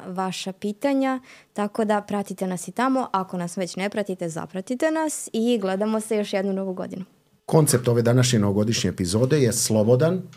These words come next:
Speaker 2: Svako od nas ima neku temu, o njoj ćemo debatovati, raspravljati. U svakom slučaju družimo se s vama.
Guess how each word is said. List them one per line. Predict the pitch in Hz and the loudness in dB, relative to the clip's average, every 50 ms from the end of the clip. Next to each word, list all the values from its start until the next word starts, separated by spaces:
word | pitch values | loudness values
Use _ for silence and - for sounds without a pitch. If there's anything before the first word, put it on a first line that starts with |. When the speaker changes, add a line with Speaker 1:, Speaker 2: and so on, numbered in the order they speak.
| _ _ | _ _
Speaker 2:
Svako | - - - 143 139 131 - 110 | -4 -2 0 0 0 -2 -2 -2
od | 101 107 | 0 0
nas | 113 107 104 - - | 0 0 0 0 0
ima | 101 98 98 | 0 0 0
neku | 92 87 - - 92 | -2 -4 -6 -8 -12
temu, | - - 120 127 147 160 156 131 | -4 0 0 2 2 2 0 0
o | 101 | 0
njoj | 98 101 95 | 0 0 0
ćemo | - - 78 78 76 | -2 -4 -6 -6 -4
debatovati, | 78 110 120 123 127 123 123 113 107 104 - - 87 | -4 -4 -2 -2 -2 -4 -2 -6 -6 -6 -6 -8 -8
raspravljati. | 87 92 101 - - - 110 101 101 - - - - - | -6 -6 -6 -6 -4 -4 -6 -6 -4 -8 -8 -10 -10 -12
U | |
svakom | - - 107 101 - - | -4 -4 -4 -2 -4 -8
slučaju | - - 90 - - - 85 | -8 -8 -10 -8 -8 -8 -8
družimo | 76 - 78 78 - - - - - | -8 -8 -10 -12 -12 -14 -18 -16 -16
se | - - - | -16 -8 -8
s | - - | -8 -8
vama. | - - - - | -8 -12 -20 -20